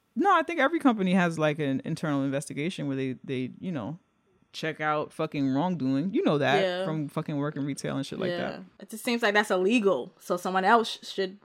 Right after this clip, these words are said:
Speaker 2: like, it's, it's illegal.
Speaker 1: Right.
Speaker 2: It's not just, like,
Speaker 1: Right.
Speaker 2: some in-job shit. It's, it's, like, illegal
Speaker 1: Mm-hmm.
Speaker 2: activity.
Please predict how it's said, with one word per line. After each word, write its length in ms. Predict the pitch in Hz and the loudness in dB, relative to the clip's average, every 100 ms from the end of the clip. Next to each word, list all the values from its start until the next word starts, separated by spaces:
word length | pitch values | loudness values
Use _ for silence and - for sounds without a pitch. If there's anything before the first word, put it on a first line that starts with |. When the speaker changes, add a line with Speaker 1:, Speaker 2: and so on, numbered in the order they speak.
| _ | _
Speaker 2:
like, 260 | - 170 - | -4 -4 -6
it's, 240 | - - - - - | -14 -18 -20 -16 -14
it's 160 | - | -8
illegal. 560 | 156 185 294 349 208 160 | -2 4 8 8 8 4
Speaker 1:
Right. 480 | 160 156 147 143 139 | 4 6 6 6 4
Speaker 2:
It's 120 | 233 | 4
not 320 | 247 247 285 | 8 8 8
just, 220 | 254 247 247 | 8 6 4
like, 180 | 226 | 2
Speaker 1:
Right. 80 | 190 | 2
Speaker 2:
some 180 | 226 208 | 0 0
in-job 580 | - 220 202 202 202 196 | -2 -2 2 6 6 4
shit. 380 | - 196 185 - _ _ _ | 0 -2 -2 -6 _ _ _
It's, 180 | 214 - - | -6 -6 -6
it's, 160 | - 208 | -4 0
like, 160 | 220 196 | 0 2
illegal 440 | 190 233 294 240 | 4 6 6 6
Speaker 1:
Mm-hmm. 80 | 196 | 2
Speaker 2:
activity. 540 | 185 269 247 285 320 | 2 2 2 4 4